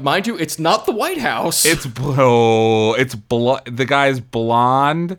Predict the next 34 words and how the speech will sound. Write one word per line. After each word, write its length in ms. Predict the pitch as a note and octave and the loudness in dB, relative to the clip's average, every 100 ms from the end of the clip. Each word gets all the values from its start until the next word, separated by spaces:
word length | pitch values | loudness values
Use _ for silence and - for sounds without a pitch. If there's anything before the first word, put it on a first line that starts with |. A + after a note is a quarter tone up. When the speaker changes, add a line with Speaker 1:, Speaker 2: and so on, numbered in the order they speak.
| - - _ _ _ _ - | -16 -20 _ _ _ _ -2
Speaker 2:
an 140 | C#3 | 0
adult 640 | A#2+ G#2 C3+ C#3 E3 G#2+ | 0 -2 -2 0 -2 -6
blonde 500 | B2+ B2+ B2+ C3+ C3+ B2+ | -4 0 2 2 2 0
male 440 | A#2 A#2 A2+ G#2+ | 2 4 4 2
that 120 | G2+ G#2+ | 0 -2
looks 240 | A2 - | -4 -2
like 200 | A2+ F2+ | -4 -4
Craig 380 | - A#2 A2+ G#2+ | -4 0 0 -2
Kilborn, 580 | - G#2+ G#2 G2 F#2 F2+ | -4 -2 -2 -2 -4 -4
and 100 | F#2+ | -4
I'm 80 | G2 | -4
like, 260 | F#2+ F2+ | -4 -6
"You 260 | G2+ G#2+ G#2 | -4 -2 -2
did 240 | E2+ F#2 | -2 -4
it, 120 | F2+ E2 | -4 -6
you 160 | E2+ | -8
motherfucker. 1000 | F2 E2+ D2 C#2 - - E2 - E2+ D#2+ - - - | -4 -4 -6 -12 -14 -8 -8 -6 -10 -10 -16 -20 -16
You 200 | A2 A2+ | -6 -4
pe-, 200 | G2+ A#2+ | -4 -2
I 100 | A2 | 0
Speaker 1:
See, 140 | A2 A2+ | 2 2
Speaker 2:
knew 80 | - | 2
Speaker 1:
I 20 | |
Speaker 2:
it 40 | |
Speaker 1:
didn't 100 | A#2 | 4
Speaker 2:
was 80 | A2+ | 2
Speaker 1:
have 80 | - | 2
that 120 | D#4 | 2
Speaker 2:
you, 40 | F#3 | 2
you 80 | |
Speaker 1:
reaction. 280 | F#3 A3+ - | 0 0 -2
Speaker 2:
piece 160 | A2+ G#2 | -4 -6
of 100 | G2 | -10
shit." 440 | - G2 G2+ G2+ | -8 -4 -2 -4